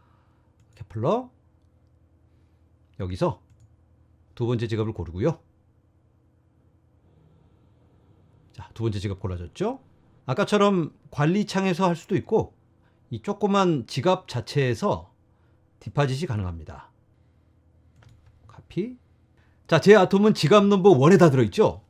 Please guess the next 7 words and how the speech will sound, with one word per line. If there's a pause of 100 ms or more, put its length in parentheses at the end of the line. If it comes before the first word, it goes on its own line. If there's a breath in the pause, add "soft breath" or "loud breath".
(120)
그러면
다시
지갑
넘버
원으로
갑니다. (3250)
지갑